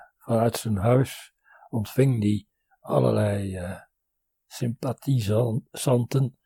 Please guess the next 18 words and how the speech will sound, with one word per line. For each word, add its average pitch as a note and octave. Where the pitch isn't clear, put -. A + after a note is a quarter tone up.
zoals G#2+
ik, -
<laughs> -
met D3
Sealand. C#3
En -
ja, D#3
nou A#2+
die, G#2
eh, E2+
ja, E3
zo B2
is G#2+
het -
gekomen. C#3+
Achenbach G#2+
is F#2+
verder, G2